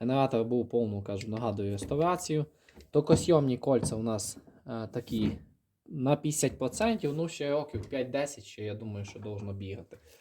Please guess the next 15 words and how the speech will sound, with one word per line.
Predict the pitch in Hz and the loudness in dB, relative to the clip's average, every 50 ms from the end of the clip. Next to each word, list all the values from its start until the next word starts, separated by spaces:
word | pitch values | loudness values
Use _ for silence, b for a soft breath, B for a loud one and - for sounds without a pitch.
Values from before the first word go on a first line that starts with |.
| b b b - | b b b -4
Ну, | 175 180 | -2 0
може | 143 123 147 151 127 113 | 2 4 4 4 2 2
і | 104 | 0
менше, | 104 110 117 104 98 - - | 0 0 -2 -2 -4 -8 -14
смотря | - - 104 101 117 110 101 | -10 -10 -10 -8 -6 -6 -6
скільки | - - - - - 104 | -6 -10 -14 -12 -10 -10
їхати. | 101 101 98 98 - 95 - - _ B B B B B B B B B B - | -8 -8 -10 -10 -12 -16 -20 -20 _ B B B B B B B B B B -2
Е, | 135 135 135 131 131 139 190 | 2 4 6 6 6 6 6
от | 214 196 - | 6 6 6
наш | 156 156 151 135 - - - - _ _ _ - | 4 2 2 2 0 -4 -8 -10 _ _ _ -6
регулятор | 123 127 131 139 147 160 151 147 127 123 127 | -4 -2 -2 2 2 2 2 2 0 -2 -2
напруги, | 131 127 - - 175 185 180 165 160 151 156 - _ _ - | -2 -4 -4 -4 -4 0 4 4 4 4 4 0 _ _ -6
який | 131 123 117 - 117 117 | -6 -6 -2 -2 -2 -2
теж | 117 - 127 120 104 110 | 0 0 0 0 0 0
неісправний. | 101 104 123 147 156 139 113 - - - - 104 101 98 101 104 120 147 | -2 0 2 4 4 4 2 0 -4 -8 -6 -4 -2 -2 -2 -2 -4 -6